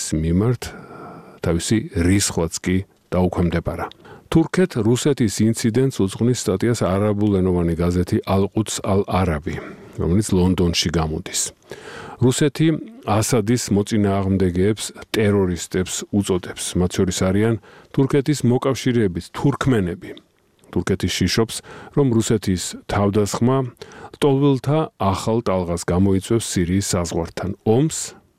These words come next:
შეეძლო, სხვა მიმართულება მიეღო. ერთი მხრივ საფრანგეთი რუსეთთან ერთად ისლამურ სახელმწიფოს ებრძვის, მეორე მხრივ კი, როგორც ნატოს წევრი, თურქეთის მოკავშირეა.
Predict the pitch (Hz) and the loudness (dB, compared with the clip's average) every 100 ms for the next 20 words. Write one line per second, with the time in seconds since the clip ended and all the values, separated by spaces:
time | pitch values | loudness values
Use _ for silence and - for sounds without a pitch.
0 | _ - 90 85 87 107 131 - 113 117 | _ -2 0 0 0 -2 -2 -4 0 2
1 | 131 117 110 113 101 104 113 107 95 85 | 2 2 0 0 2 2 4 4 2 -2
2 | 95 - - - - 110 110 113 101 - | -12 -16 -20 -20 -6 -2 0 2 0 0
3 | 90 90 - 92 101 95 92 92 87 101 | -2 -2 -4 -2 0 0 0 0 0 2
4 | 101 - 92 95 92 92 95 95 104 107 | 0 0 2 2 0 -2 -2 0 2 2
5 | 101 110 120 120 127 120 131 123 165 - | 0 0 0 -2 -2 0 0 2 0 -2
6 | - - - 104 117 123 - 123 117 151 | -12 -16 -2 2 2 2 2 0 2 0
7 | 156 107 95 98 - 92 95 101 101 - | 0 2 2 0 0 2 2 0 -2 0
8 | 107 120 127 113 110 104 - 95 90 87 | 0 2 2 0 0 -2 0 0 0 0
9 | 92 87 92 | -2 -2 -6